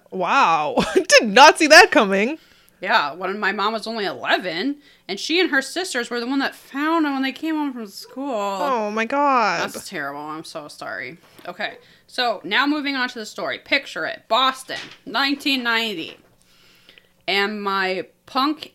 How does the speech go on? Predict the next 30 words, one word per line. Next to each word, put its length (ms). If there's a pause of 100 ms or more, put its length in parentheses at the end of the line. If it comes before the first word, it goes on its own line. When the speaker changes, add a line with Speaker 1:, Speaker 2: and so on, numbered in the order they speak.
(120)
Speaker 2:
A 200
F 220
witchy 340
mom 440
has 180
been 340
<laughs> 140
desperately 480
trying 320
to 80
contact 540
her 120
th-, 260
father 460
through, 340 (260)
you 220
guessed 340
it, 240
a 200
Ouija 500
board. 640
Speaker 1:
Of 140
course. 500 (140)
Speaker 2:
Parentheses, 460
do 100
not 180
try 160
this 140
at 100
home. 280